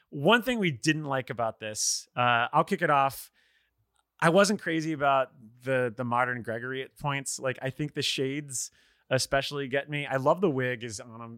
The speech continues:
mentioned, but it's when he starts talking, he kinda gets a little too cute. Um, and this is something that doesn't work in the movie either.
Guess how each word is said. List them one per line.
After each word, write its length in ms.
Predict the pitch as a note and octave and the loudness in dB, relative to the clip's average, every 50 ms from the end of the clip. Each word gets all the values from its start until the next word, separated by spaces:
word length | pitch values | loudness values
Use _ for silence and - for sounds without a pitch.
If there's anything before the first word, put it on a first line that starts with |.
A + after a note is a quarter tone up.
| - | -16
mentioned, 400 | C#3 C3 B2 A#2 A#2 - B2 A2+ | -10 -6 -6 -6 -6 -6 -6 -6
but 140 | A#2 C3 - - _ _ _ _ _ | -6 -6 -8 -10 _ _ _ _ _
it's 200 | F3+ D#3+ - D3 | -4 -4 -4 -4
when 160 | D3+ F3+ F#3+ | -6 -4 -4
he 80 | G#3+ A3 | -2 0
starts 260 | - - B3 - - | 0 0 0 -2 -4
talking, 500 | - - - C3 E3 - - E3 D#3 C#3+ | -4 0 2 2 2 2 0 -2 -2 -2
he 140 | B2+ C3 - | -4 -6 -10
kinda 300 | - - C#3+ C#3 C#3+ B2+ | -8 -8 -6 -6 -4 -4
gets 180 | C3+ C3 - | -6 -6 -6
a 60 | - | -8
little 180 | B2 B2 B2+ A#2+ | -12 -12 -14 -12
too 400 | - - C#3 C3 B2 A#2 G#2+ G2+ - _ _ _ _ | -10 -8 -6 -6 -6 -6 -8 -10 -14 _ _ _ _
cute. 460 | - - - - C3 B2+ C3+ D#3 D#3 - _ | -16 -16 -10 -6 -4 -2 -2 -4 -4 -6 _
Um, 280 | - B2+ B2+ B2 A#2+ B2 | 0 0 2 0 0 -2
and 100 | D3 D3 | 0 2
this 140 | D#3+ F3 - | 2 2 2
is 80 | G#3+ - | 0 0
something 240 | B3 A#3 A3+ G#3 F#3 | 0 0 2 2 4
that 220 | F3 E3 D3+ - - - - - - _ _ _ _ _ _ _ D3 A#2 | 4 4 2 0 -8 -18 -20 -20 -20 _ _ _ _ _ _ _ -4 4
doesn't 360 | - D#3 D3+ D#3 F3+ D3+ C#3 | 4 6 6 6 2 -2 -2
work 320 | B2 C3 C#3 C#3+ - - | 0 0 0 0 0 -2
in 60 | C#3+ B2+ | -2 -2
the 40 | A#2 | -2
movie 300 | A2+ A#2 B2 B2 C3 B2 A2+ A2+ | -4 -4 -6 -8 -8 -10 -8 -8
either. 340 | A2+ A2+ B2+ C3 C3 C3 C3 | -4 0 2 2 2 0 -2